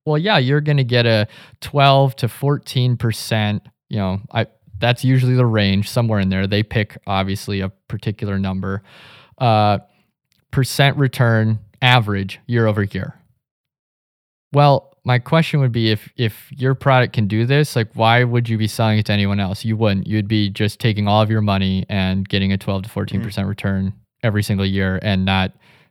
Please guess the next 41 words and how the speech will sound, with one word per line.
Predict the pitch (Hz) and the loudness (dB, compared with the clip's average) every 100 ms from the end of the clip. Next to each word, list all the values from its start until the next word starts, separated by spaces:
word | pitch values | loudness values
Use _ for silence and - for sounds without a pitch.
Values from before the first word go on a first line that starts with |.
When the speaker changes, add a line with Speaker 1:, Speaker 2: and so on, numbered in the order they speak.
| _ _ _ _ _ 127 | _ _ _ _ _ -2
Speaker 1:
going | 117 101 | 0 2
out | 95 90 | 0 0
and | 95 | -2
trying | 107 95 | -2 -2
to | 95 | 0
get | 95 | 2
other | 113 110 | 4 2
people | 101 95 92 | 0 -4 -4
to | |
do | 90 90 | -6 -8
it. | - | -6
You'd | 101 95 | -6 -2
do | 107 | -2
it | 92 | -2
for | 98 | -8
yourself. | 95 - 92 90 _ - - - - _ - | -8 -8 -8 -10 _ -20 -20 -20 -20 _ 0
And | 123 110 113 - | 4 4 2 -4
what | 104 107 80 | -4 -2 0
we | 113 | 0
have | 117 | 0
come | - 135 | 0 -2
to | 135 | -2
find, | - 180 160 143 139 | 0 2 2 0 -2
and | 113 110 117 113 110 | -4 -2 0 -2 -2
again, | 110 123 143 120 113 _ _ _ _ _ _ _ - _ | -6 -2 0 0 -2 _ _ _ _ _ _ _ -20 _
just | - 104 107 - - | -10 -4 -2 -4 -12
happened | - - 107 - 135 135 | -10 -4 -4 0 0 2
again, | 131 131 139 151 113 113 123 - - - - | 0 -2 0 2 2 0 -2 -6 -20 -20 -8
uh, | 107 107 107 | -2 -2 -2
very | 110 104 120 135 | -2 2 4 2
recently, | 147 156 - 131 113 113 123 - - - | 2 -2 -2 -4 -2 -2 -4 -8 -20 -14
called | - 107 120 123 | -4 2 2 2
in | 131 131 | 2 2
with | 131 123 - - | 2 0 -4 -4
a, | 113 117 - _ _ | -2 -2 -4 _ _
you | - | -8
know, | 92 | -6
new | 107 110 | -2 -4
client | 123 - 143 131 123 | -4 -2 0 0 0
of | 120 110 | -2 -4
mine, | 104 98 101 110 | -2 -2 -2 -2